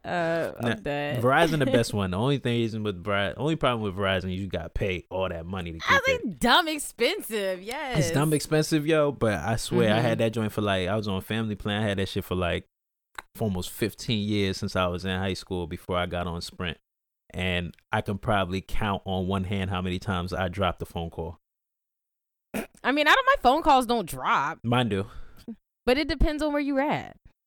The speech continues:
Speaker 1: You
Speaker 2: Yeah,
Speaker 1: know?
Speaker 2: yeah.
Speaker 1: Everybody's coverage is different. Um, I just have a problem with the customer service with Sprint.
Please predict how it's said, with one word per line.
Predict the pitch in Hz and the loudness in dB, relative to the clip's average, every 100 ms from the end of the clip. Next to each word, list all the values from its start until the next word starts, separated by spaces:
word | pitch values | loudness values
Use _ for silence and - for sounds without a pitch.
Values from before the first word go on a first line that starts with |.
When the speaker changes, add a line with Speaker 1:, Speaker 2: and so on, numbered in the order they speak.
| _ _ _ _ _ _ _ | _ _ _ _ _ _ _
Speaker 1:
You | 104 113 | -2 4
Speaker 2:
Yeah, | 143 135 165 196 | 6 6 4 -2
Speaker 1:
know? | |
Speaker 2:
yeah. | 117 147 139 | -2 0 2
Speaker 1:
Everybody's | 220 240 247 | 4 4 2
coverage | - 247 220 214 190 | 4 4 4 0 -2
is | 165 | -4
different. | 156 160 156 143 147 - - _ - - - | 0 0 -2 -4 -4 -8 -18 _ -20 -16 -4
Um, | 160 156 156 151 - | -2 0 -2 -4 0
I | 233 | 2
just | 285 | 2
have | 214 | 0
a | 180 | 4
problem | - 165 165 | 2 2 -2
with | 151 | -8
the | - | -6
customer | - 170 - 143 | -4 -4 -4 -8
service | - - 226 180 123 - | -4 0 0 0 -4 -6
with | 113 | -8
Sprint. | - 101 80 | -10 -10 -14